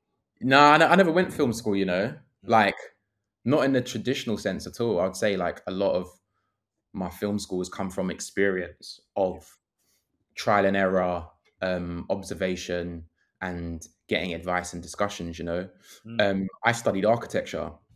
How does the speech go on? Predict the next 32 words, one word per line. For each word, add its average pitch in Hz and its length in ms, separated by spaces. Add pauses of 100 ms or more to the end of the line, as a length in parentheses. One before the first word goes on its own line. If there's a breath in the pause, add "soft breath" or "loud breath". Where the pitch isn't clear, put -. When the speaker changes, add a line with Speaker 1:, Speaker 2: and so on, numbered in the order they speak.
(760)
Speaker 1:
I 117 100
studied 104 260
architecture, 120 440
so, 95 200
like, 92 360 (460)
for - 160
me, 101 600 (480)
not 113 180
that 95 240 (360)
for 104 160
a - 20
long 101 200
time, 92 640 (320)
only 113 380
probably 143 320
even 92 200
after 90 320
se-, - 180 (180)
just 117 260
after 95 240
Serious 90 320
Things 123 240
is 90 100
when 90 100
I 90 40
probably 90 260
considered - 340
myself 85 300
a 92 40
filmmaker. 90 520
Before 87 300
that, 90 220